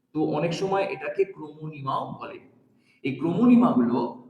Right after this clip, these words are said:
নিচের দিকে থাকবে। এই ক্রোমোনিমাগুলো যখন কোষ বিভাজন হবে, সেই ক্রোমোনিমাগুলো পরবর্তীকালে ক্রোমাটিড গঠন করে ফেলবে। এবং একটা জিনিস লক্ষ্য করো, এইখানে,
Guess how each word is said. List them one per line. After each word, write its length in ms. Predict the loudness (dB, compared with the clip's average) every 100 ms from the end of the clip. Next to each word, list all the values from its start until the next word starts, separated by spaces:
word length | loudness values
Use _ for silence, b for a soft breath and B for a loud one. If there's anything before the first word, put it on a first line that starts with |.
| -20 -20 _ -14
নিচের 220 | -12 -12
দিকে 140 | -16 -20
থাকবে। 280 | -20 -20 _ _ _ _ _ -4
এই 100 | -2
ক্রোমোনিমাগুলো 800 | 0 2 8 10 10 8 6 4
যখন 280 | 0 -8 -12 -16
কোষ 180 | -12 -12 -14
বিভাজন 400 | -14 -10 -10 -12 -18 -12
হবে, 240 | -8 -4 -4 -6 -16 -20 -10
সেই 120 | -8 -6
ক্রোমোনিমাগুলো 760 | -6 -8 -8 -6 -6 -6 -6 -8
পরবর্তীকালে 800 | -6 -6 -8 -14 -14 -14 -14 -14 -16
ক্রোমাটিড 480 | -14 -14 -8 -8 -8 -12 -20 _ -4
গঠন 300 | -2 -2 -2
করে 140 | -2 -2
ফেলবে। 220 | -4 -8
এবং 140 | -4
একটা 240 | -4 -2 -6
জিনিস 200 | -6 -14 -16
লক্ষ্য 200 | -14 -10 -6
করো, 160 | -6 -8 -16 _ -8 -4
এইখানে, 300 | -2 -2